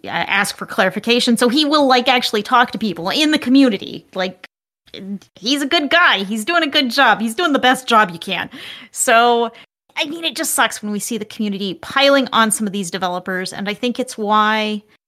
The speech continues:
you know, we, you know, sometimes you see developers, like, pull back, and you see developers not wanting to talk to the community as much. And I think it's because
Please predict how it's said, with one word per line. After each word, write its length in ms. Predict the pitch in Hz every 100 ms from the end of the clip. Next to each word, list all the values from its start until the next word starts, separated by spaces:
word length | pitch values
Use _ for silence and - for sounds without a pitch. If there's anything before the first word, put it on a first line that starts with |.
| _
you 100 | 220
know, 220 | 208 196 -
we, 300 | 214 196 -
you 380 | - 175 143 208
know, 140 | 196
sometimes 420 | 185 196 190 190 175
you 60 |
see 140 | 175 196
developers, 520 | 190 175 175 180 -
like, 180 | 180 -
pull 180 | - 190
back, 280 | - 175 -
and 140 | 190 175
you 120 | 170
see 440 | - 196 180 175 _ _ _ -
developers 600 | 185 185 185 185 196 170
not 260 | 202 208 165
wanting 220 | 208 190
to 100 | -
talk 400 | - 214 208 -
to 80 | 226
the 80 | 208
community 580 | - 190 220 247 208
as 140 | 175 180
much. 300 | 165 - -
And 140 | 190
I 80 | -
think 240 | 202 - 302
it's 100 | 226
because 680 | 277 - - - 262 277